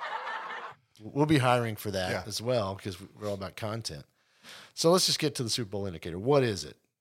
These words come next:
Speaker 1: Uh, the Super Bowl Indicator states that the Dow Jones Industrial Average will end the year with a gain if the N F C team wins the Super Bowl, but will fall if the A F C team wins. So let's just put some faces to that.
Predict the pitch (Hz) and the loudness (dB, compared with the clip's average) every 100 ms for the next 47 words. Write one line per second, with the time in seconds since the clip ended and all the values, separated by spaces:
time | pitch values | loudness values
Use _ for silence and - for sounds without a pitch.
0 | _ 95 95 - 151 139 135 123 123 113 | _ -10 -4 -2 -2 0 0 0 -2 -2
1 | 123 113 107 - 113 110 - 98 - 80 | -2 0 -2 0 0 0 -2 -4 -6 -8
2 | - 117 135 131 - 120 113 110 90 82 | -2 0 2 0 -4 -2 -2 -4 -8 -6
3 | 110 110 - 120 87 90 90 87 87 87 | -2 -2 -4 -8 -6 -6 -8 -8 -10 -10
4 | 85 - 143 160 147 113 104 101 95 87 | -10 -4 -4 -2 -4 -2 -2 -2 -4 -10
5 | 90 - 165 147 110 104 110 - _ _ | -8 -2 0 2 0 -4 -8 -12 _ _
6 | _ _ _ _ - 165 180 139 147 - | _ _ _ _ 0 0 0 -2 -4 -4
7 | - 202 190 131 - 110 95 117 107 90 | -4 -2 0 0 0 -4 -4 -6 -6 -6
8 | 98 92 92 87 95 85 82 85 120 98 | -6 -6 -8 -8 -10 -10 -12 -12 -14 -18
9 | _ _ _ 143 165 151 143 131 - - | _ _ _ 0 2 2 0 0 -10 -12
10 | - 131 92 82 82 - - 104 127 135 | 0 2 2 -2 -10 -12 -12 -12 -8 -10
11 | - _ 156 139 98 - 82 71 - 92 | -12 _ -2 -2 -2 -6 -10 -12 -12 -12
12 | 73 67 76 87 - - _ _ _ - | -12 -14 -18 -18 -18 -20 _ _ _ -4
13 | 165 170 - - 127 135 - 147 131 120 | 0 2 0 0 -2 -2 0 0 0 -4
14 | 107 98 69 | -4 -4 -6